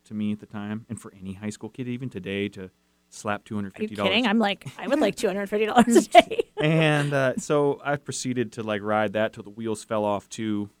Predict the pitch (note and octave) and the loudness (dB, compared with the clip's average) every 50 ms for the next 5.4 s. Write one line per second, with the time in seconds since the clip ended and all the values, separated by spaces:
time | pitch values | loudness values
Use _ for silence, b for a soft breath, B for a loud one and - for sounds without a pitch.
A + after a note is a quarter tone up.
0 | _ _ - G2+ G2 F#2 F#2 F#2+ F#2+ F#2+ - _ G#2+ G#2+ G#2+ G#2 F#2+ G#2+ G#2+ G#2+ | _ _ -12 -10 -10 -8 -8 -10 -12 -14 -14 _ -8 -8 -6 -4 -2 0 0 0
1 | G#2+ G#2+ G#2 - - - - G#2+ G#2 G2+ - G#2 G2+ G2 F#2+ - - G#2+ G2 G2+ | 0 -2 -2 -4 -8 -12 -10 -10 -10 -8 -6 -6 -6 -6 -6 -10 -14 -14 -14 -12
2 | - - - - G#2 G#2 G2 - - - - - - _ _ _ _ _ _ _ | -12 -10 -8 -6 -6 -6 -8 -10 -12 -14 -14 -14 -18 _ _ _ _ _ _ _
3 | - A2+ A#2+ A#2+ C3 C3 C3 - B2+ A#2 - - G2 F#2+ - - - G#2 G#2 G2+ | -14 -14 -8 -4 -2 -2 -2 -2 -4 -6 -8 -10 -12 -12 -12 -10 -6 -6 -6 -6
4 | - - F#2+ F2+ - F#2+ F#2+ F#2+ F#2+ G2 F#2+ F#2+ F#2+ - - - - _ _ - | -8 -10 -14 -12 -10 -8 -6 -6 -4 -4 -6 -6 -8 -10 -14 -16 -18 _ _ -18
5 | G2 G2+ G2 G2 G2 G2 G2 G2+ | -16 -14 -14 -14 -12 -12 -14 -14